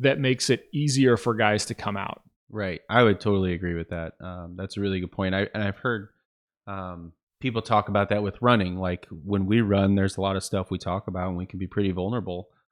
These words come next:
Speaker 2: Um, so if you start to do that
Speaker 1: Oh, yeah.
Speaker 2: regularly with someone that is a woman, um, there's naturally, um, feelings that could be created.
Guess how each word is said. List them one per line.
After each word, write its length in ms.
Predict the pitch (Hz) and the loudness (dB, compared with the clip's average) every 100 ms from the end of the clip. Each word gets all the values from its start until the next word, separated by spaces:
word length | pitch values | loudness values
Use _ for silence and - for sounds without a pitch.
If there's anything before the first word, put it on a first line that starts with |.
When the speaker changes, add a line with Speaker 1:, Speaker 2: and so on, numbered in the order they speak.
| _ - | _ -10
Speaker 2:
Um, 340 | 98 92 87 90 | -6 -4 -6 -2
so 140 | 117 | 2
if 140 | 101 | 2
you 60 | 110 | 2
start 260 | - 110 104 | 4 4 4
to 80 | |
do 200 | 90 107 | 2 4
that 200 | 113 101 | 6 6
Speaker 1:
Oh, 140 | 113 117 | 4 4
yeah. 140 | 113 | 6
Speaker 2:
regularly 720 | 113 139 165 131 110 98 98 | 8 8 10 10 8 6 2
with 220 | 104 104 95 | 2 2 0
someone 460 | - 98 98 95 | 2 4 4 2
that 180 | 92 90 | 0 -2
is 140 | 90 | -2
a 80 | 92 | -2
woman, 400 | 87 127 95 95 - _ _ _ _ - | 0 0 0 -6 -12 _ _ _ _ -14
um, 480 | 95 - 82 87 87 _ | -14 -14 -16 -16 -16 _
there's 420 | 104 104 101 95 - - | -4 0 0 -2 -10 -8
naturally, 920 | 104 104 110 - 113 95 90 87 90 _ - | -2 2 0 2 0 2 -2 -4 -10 _ -12
um, 300 | 92 87 87 | -10 -8 -8
feelings 400 | - 107 92 90 | 0 0 0 -2
that 160 | 90 - | -8 -10
could 160 | 90 | -14
be 120 | 82 82 | -14 -16
created. 420 | _ - - | _ -20 -20